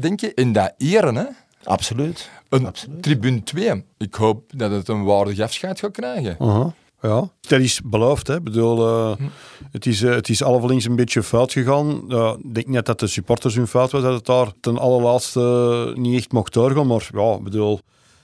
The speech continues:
Speaker 3: ik denk dat men ook met overleg zo'n zaken kan organiseren. En ik, allee, ik ben er wel van overtuigd dat ze openstaan voor bepaalde zaken te aanvaarden, als je dat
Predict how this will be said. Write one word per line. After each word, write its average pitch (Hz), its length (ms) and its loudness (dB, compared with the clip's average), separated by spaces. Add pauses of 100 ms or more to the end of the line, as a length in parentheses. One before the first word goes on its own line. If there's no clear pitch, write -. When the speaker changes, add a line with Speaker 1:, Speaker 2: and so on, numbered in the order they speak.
(200)
Speaker 3:
ik 120 220 -10
denk 117 180 2
dat 110 140 2 (100)
men 110 440 0
ook - 220 -10
met 120 360 2
overleg 117 680 2
zo'n 123 320 2
zaken 117 340 2
kan 113 160 -2
organiseren. 104 640 0
En 135 80 2
ik, 123 240 -4
allee, 135 220 2
ik 127 160 -6
ben 151 260 2
er 165 80 4
wel 170 180 4
van 156 120 2
overtuigd 151 480 0
dat 135 120 -2
ze 131 100 -6
openstaan 151 580 0 (100)
voor 131 400 0
bepaalde 113 520 2
zaken 110 720 0
te 110 220 2
aanvaarden, 120 680 2
als 127 220 0
je 127 60 -4
dat 120 280 2